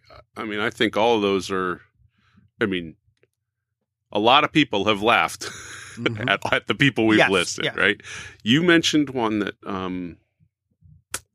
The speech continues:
Speaker 1: oh, you talk about excluding Robin
Speaker 3: Yeah.
Speaker 1: Williams, and I realized he didn't occur to me, but I think you're right. He, more than Eddie Murphy, or definitely than Eddie Mur-, he's, he transcends just, you know, you don't think of him as a stand-up comic.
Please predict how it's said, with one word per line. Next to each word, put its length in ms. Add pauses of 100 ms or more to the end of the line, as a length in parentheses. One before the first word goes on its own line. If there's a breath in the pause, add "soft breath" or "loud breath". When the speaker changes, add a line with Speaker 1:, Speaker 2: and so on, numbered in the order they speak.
(680 soft breath)
Speaker 1:
oh, 280
you 160
talk 240
about 160
excluding 460
Robin 360
Speaker 3:
Yeah. 140
Speaker 1:
Williams, 420 (140)
and 400
I 120
realized 760
he 140
didn't 200
occur 300
to 80
me, 140
but 180
I 80
think 340
you're 140
right. 360 (580)
He, 520 (680)
more 260
than 220
Eddie 200
Murphy, 680 (640)
or 80
definitely 400
than 180
Eddie 140
Mur-, 100
he's, 320
he 420
transcends 840
just, 340
you 120
know, 60
you 100
don't 100
think 140
of 60
him 40
as 60
a 40
stand-up 360
comic. 340